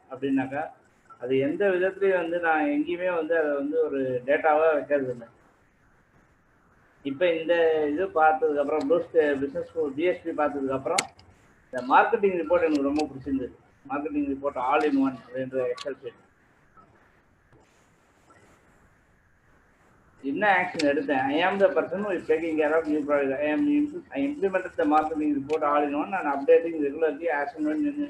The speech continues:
new enquiries." புது என்கொயரி வரும்போதெல்லாம் நான் அப்டேட் பண்ணுவேன்,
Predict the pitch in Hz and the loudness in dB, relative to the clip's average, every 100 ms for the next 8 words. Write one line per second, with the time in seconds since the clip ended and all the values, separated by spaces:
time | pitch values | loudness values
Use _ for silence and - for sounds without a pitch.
0 | - 294 156 143 139 147 147 - - 127 | -4 -4 -2 -4 -8 -10 -10 -14 -20 -20
1 | 117 - - _ - 165 202 226 185 180 | -20 -18 -18 _ -10 -4 4 4 4 2
2 | 190 175 156 151 151 147 180 196 170 151 | 0 4 4 4 2 2 2 4 2 2
3 | 139 - 135 165 160 131 131 | 0 -4 2 2 2 -2 -6